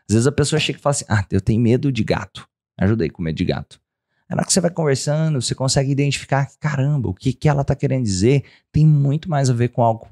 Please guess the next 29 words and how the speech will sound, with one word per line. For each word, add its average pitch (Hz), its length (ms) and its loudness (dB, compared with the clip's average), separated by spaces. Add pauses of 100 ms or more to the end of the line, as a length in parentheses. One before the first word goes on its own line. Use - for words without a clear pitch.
(180)
pra 104 140 0
ela 104 160 2
resolver 98 340 0
com 95 140 -8
a 90 40 -2
mãe 98 220 -2
dela 101 220 0
do 143 60 -8
que 143 100 -6
com 160 120 -4
medo 165 140 -2
de 127 80 0
gato. 104 340 -2 (380)
Ou 113 120 -2
com 147 120 2
algo 135 220 0
pra 143 180 4
resolver, 127 460 2 (160)
talvez, 127 240 0
no 147 80 4
relacionamento 127 640 2
dela 127 180 2
co-, - 220 -10
do 151 80 -4
que 160 140 -6
com - 120 -4
medo 117 160 0
de 101 80 0
gato. 101 380 -2